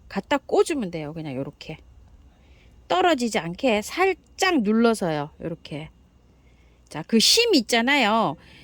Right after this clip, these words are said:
요런 걸 다 땄어요. 요렇게 해가지고. 자, 간격 조금 좀 주면서 요렇게 해서 조금 좀 힘을 줘서 눌러도 됩니다. 요렇게요.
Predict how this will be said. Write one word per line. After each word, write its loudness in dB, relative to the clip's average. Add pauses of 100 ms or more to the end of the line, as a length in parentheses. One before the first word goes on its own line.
(200)
요런 6
걸 2
다 -6
땄어요. 0 (240)
요렇게 0
해가지고. -8
자, -14
간격 0
조금 2
좀 2
주면서 -2 (800)
요렇게 4
해서 -4 (460)
조금 2
좀 4
힘을 4
줘서 6
눌러도 4
됩니다. 0
요렇게요. -2